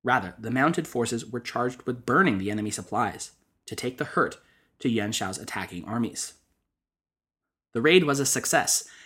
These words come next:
and Yuan was forced to call for relief supplies as a result. That relief would arrive in the tenth month of two hundred,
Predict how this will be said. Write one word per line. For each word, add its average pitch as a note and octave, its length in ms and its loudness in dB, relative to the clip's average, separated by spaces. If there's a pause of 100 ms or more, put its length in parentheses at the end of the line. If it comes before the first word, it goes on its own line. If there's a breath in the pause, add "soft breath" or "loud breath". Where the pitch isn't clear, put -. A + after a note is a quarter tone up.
(200 loud breath)
and G#2+ 160 -2
Yuan B2+ 380 0 (160)
was - 140 -6
forced C#3 260 2
to C#3 60 -2
call C3 240 -2
for B2+ 120 -4
relief A2 360 0
supplies F#2 480 -4 (100)
as G2+ 80 -8
a F#2+ 60 -10
result. G2+ 480 -4 (2000)
That F3+ 140 2
relief F#3+ 280 2
would G3 100 6
arrive A#2 340 4
in B2 60 0
the B2+ 80 0
tenth F3+ 340 -2
month G2+ 180 -4
of A#2 100 -6
two G2 220 -6
hundred, D#3 440 0